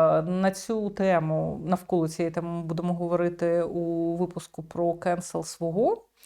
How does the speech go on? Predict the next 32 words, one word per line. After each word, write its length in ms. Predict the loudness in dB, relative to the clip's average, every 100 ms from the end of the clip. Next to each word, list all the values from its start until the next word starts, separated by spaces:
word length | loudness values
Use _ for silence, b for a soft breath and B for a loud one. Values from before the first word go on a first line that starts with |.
| B B
що 200 | -2 0
нам 160 | 0 0
треба 360 | 6 6 6 0 -2
кенселити 540 | -2 0 -4 -6 -8
чи 180 | -10 -6
не 100 | -6
треба, 360 | 0 0 0 -4
чи 180 | -4 -6
зберігати, 760 | 0 0 4 2 2 0 -4
чи 420 | -6 -4 -2 -2 B B
кого 280 | 2 4 4
можна 360 | 2 0 0 -2
кенселити, 520 | 0 -2 -2 -2 -4
кого 220 | -8 -8
не 100 | -6
можна, 340 | -4 -6 -6 -6
тому 200 | -6 -6
що, 200 | -4 -4
зрештою, 500 | -2 -2 -2 -4 -4
нам 100 | -6
треба 360 | 0 2 2 B B _
думати 420 | 0 2 2 -2 -8
в 100 | -10
цей 220 | -6 -4
бік. 360 | -2 -6 -6 B B B B B B B -4
А, 560 | 0 4 4 6 6 4
я 220 | 4 0
про 160 | 0 -6
це 120 | -6
поговорю, 480 | -4 -4 -2 -2 0
але 360 | 6 6 6 4
от 300 | 0 -4